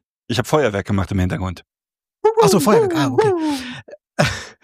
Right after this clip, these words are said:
Speaker 2: Äh, Neurapix-Konferenz im November und zwar konkret am sechsten und siebten November in Frankfurt.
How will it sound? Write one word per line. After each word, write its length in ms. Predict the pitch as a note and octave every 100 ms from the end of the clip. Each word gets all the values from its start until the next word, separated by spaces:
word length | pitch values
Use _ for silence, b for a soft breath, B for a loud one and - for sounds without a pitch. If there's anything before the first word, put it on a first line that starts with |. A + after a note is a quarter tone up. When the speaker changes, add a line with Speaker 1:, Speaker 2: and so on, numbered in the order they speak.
| B B B B B
Speaker 2:
Äh, 260 | - D3+ D#3
Neurapix-Konferenz 960 | D3 F#3+ F#3+ F3+ - - F3+ E3 E3 D#3+
im 140 | E3+
November 460 | D#3+ D3 E3+ G3 C3+
und 140 | D3 -
zwar 300 | D#3 D#3 E3
konkret 500 | D#3+ D3+ E3+ - -
am 180 | D3+
sechsten 540 | C#3+ F3 - - - E3+
und 280 | E3+ D#3 C#3
siebten 420 | C#3+ G#3 - C#3+
November 460 | C#3 C3+ D3 D3+ C#3+
in 200 | D#3+ D#3
Frankfurt. 880 | D3+ - C3+ F3 - - G2+ - -